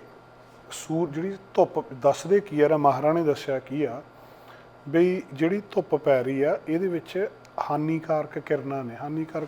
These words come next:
ਕਿਰਨਾਂ ਦਾ ਕੀ ਆ ਕਿ ਜਿਵੇਂ ਵੇਵਲੈਂਥ ਹੁੰਦੀ ਕਿਸੇ ਚੀਜ਼ ਦੀ, ਉਸ ਤਰੀਕੇ ਦੇ ਨਾਲ ਨੇ ਕਿ ਜਿਹੜੇ, ਅਹ, ਅਹ, ਸੱਤ ਰੰਗ ਨੇ ਸੂਰਜ ਦੀ ਰੌਸ਼ਨੀ ਦੇ ਵਿੱਚ, ਵਾਇਲਟ, ਜਿਹੜਾ ਵਾਇਲਟ ਤੋਂ ਸ਼ੁਰੂ ਹੋ ਕੇ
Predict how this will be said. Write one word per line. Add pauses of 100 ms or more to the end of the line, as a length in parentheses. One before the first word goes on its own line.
ਕਿਰਨਾਂ
ਦਾ
ਕੀ
ਆ (500)
ਕਿ
ਜਿਵੇਂ
ਵੇਵਲੈਂਥ
ਹੁੰਦੀ
ਕਿਸੇ
ਚੀਜ਼ (100)
ਦੀ,
ਉਸ
ਤਰੀਕੇ
ਦੇ
ਨਾਲ
ਨੇ (760)
ਕਿ
ਜਿਹੜੇ,
ਅਹ,
ਅਹ, (880)
ਸੱਤ
ਰੰਗ
ਨੇ
ਸੂਰਜ
ਦੀ
ਰੌਸ਼ਨੀ
ਦੇ
ਵਿੱਚ,
ਵਾਇਲਟ, (840)
ਜਿਹੜਾ
ਵਾਇਲਟ
ਤੋਂ
ਸ਼ੁਰੂ
ਹੋ
ਕੇ